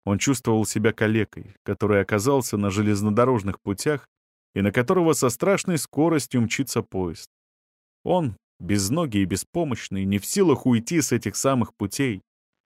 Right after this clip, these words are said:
Он не видел и практически ничего не слышал, и не чувствовал, находясь в состоянии ступора.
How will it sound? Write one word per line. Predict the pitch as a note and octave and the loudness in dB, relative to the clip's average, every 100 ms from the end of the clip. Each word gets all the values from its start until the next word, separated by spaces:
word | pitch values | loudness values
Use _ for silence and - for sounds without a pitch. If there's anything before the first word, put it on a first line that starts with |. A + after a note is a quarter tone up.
| _ _ - | _ _ -2
Он | G2 G#2+ | 2 4
не | B2 | 4
видел | C#3+ E3 D3+ C3+ | 4 4 4 4
и | |
практически | B2+ A2 - B2 A#2 - | 4 0 -2 -8 -6 -2
ничего | A#2 A2 B2+ C3 | -2 0 2 2
не | A#2 | 2
слышал, | - A#2+ C#3+ - G#2 G2 _ _ _ - | 0 0 -2 -2 -6 -8 _ _ _ -4
и | |
не | E3 D3+ | 0 0
чувствовал, | - E3 D3+ - A2+ G#2 G2 | 2 0 0 -2 -2 -2 -4
находясь | - G2+ A#2+ A#2+ A2+ | -4 0 2 2 2
в | |
состоянии | - A2 - A2+ A#2 A2 | 0 -2 0 2 4 2
ступора. | G#2+ - - G#2+ - G2 F#2 | 0 -2 -2 -2 -2 -10 -10